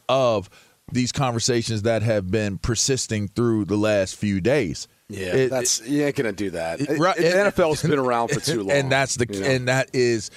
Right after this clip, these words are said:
Speaker 1: that is ultimately what you just said. That is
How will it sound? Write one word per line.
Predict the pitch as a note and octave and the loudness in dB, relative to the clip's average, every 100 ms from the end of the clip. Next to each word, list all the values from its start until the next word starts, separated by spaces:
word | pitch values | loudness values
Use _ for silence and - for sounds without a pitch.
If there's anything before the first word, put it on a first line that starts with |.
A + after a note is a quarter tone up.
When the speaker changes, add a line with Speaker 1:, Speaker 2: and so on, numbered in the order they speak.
| - - _ | -20 -20 _
Speaker 1:
that | A#2 C#3 E3 F3 | 0 2 2 0
is | D3+ C#3+ A#2+ - | 0 0 -4 -2
ultimately | C#3+ F3+ - C#3+ A#2+ - A#2+ B2 A#2+ - | 0 0 0 -2 -2 0 0 0 -4 -10
what | - A#2+ B2+ | -2 -2 0
you | D3 F3 | 0 0
just | D#3+ F3 - | 0 0 0
said. | A3 D3 B2+ - - - _ | 2 2 0 -6 -18 -20 _
That | C3 F#3 | 0 2
is | F#3 | 2